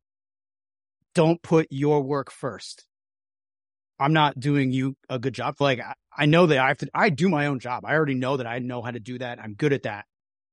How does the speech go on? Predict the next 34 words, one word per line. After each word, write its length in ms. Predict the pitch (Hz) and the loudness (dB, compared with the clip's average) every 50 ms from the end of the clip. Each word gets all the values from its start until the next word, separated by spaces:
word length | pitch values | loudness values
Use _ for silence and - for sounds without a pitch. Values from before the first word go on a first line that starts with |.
| _ _ | _ _
But 260 | - 170 147 139 127 _ _ _ _ _ _ _ _ _ _ _ _ _ _ _ _ _ _ _ _ _ - | 2 4 4 4 2 _ _ _ _ _ _ _ _ _ _ _ _ _ _ _ _ _ _ _ _ _ 0
getting 280 | 165 170 175 170 147 | 2 4 4 4 4
you 260 | 139 139 156 185 180 139 | 4 4 4 4 4 2
to 60 | 127 | 2
believe 300 | 117 131 139 143 139 131 | -2 -2 -4 -4 -4 -4
that 80 | 143 | -6
you're 140 | 135 120 127 | -8 -8 -6
good 160 | 113 143 139 | -2 0 0
at 160 | 135 131 117 117 | 0 0 -2 -4
it 80 | - | -8
too 260 | - - 156 143 123 | -4 -2 -2 -2 -2
is, 220 | 113 110 - - _ | -4 -8 -12 -16 _
is 160 | - 127 107 | -18 -16 -14
a, 100 | 107 101 - _ - | -14 -16 -16 _ -14
is 120 | 120 107 | -14 -12
a 40 | 107 | -8
big 180 | 98 131 95 - | -10 -10 -10 -10
part 240 | - - 117 131 | -12 -8 -8 -8
of 80 | 117 82 | -8 -8
it. 100 | - - _ _ - | -12 -20 _ _ -16
And 100 | 110 104 | -14 -12
I, 200 | 101 104 101 110 | -12 -12 -8 -8
I 40 | 117 | -8
was 180 | 117 120 - - - | -8 -8 -12 -14 -6
talking 180 | - 135 131 123 | -2 -2 -2 0
about 200 | 123 123 120 - | 0 -2 -4 0
selfless 360 | - 135 127 - 147 120 - | 0 0 0 0 -2 -4 0
leadership, 400 | 131 139 135 135 - - 101 98 | 0 0 0 -2 -4 -6 -10 -10
like, 160 | 107 104 98 - - _ _ _ _ _ _ _ _ _ _ _ - | -10 -12 -12 -14 -16 _ _ _ _ _ _ _ _ _ _ _ -2
the 320 | 139 131 123 120 117 117 _ _ _ _ _ _ _ _ - | 0 2 2 0 -2 -4 _ _ _ _ _ _ _ _ -18
way 480 | 120 113 123 143 147 151 156 156 156 | -12 -4 0 2 4 4 4 4 2
to 580 | - - - - 147 139 135 135 135 135 131 131 _ _ _ _ _ _ _ _ _ _ _ _ _ _ _ _ _ | 0 -2 -4 -2 0 0 2 0 0 -2 -4 -8 _ _ _ _ _ _ _ _ _ _ _ _ _ _ _ _ _
influence 460 | - 156 170 151 - 160 151 143 - - | 0 0 0 2 2 2 2 2 0 -4
people 580 | - - 160 151 - 110 95 92 90 104 - | -8 -8 -8 -8 -8 -10 -10 -10 -12 -12 -14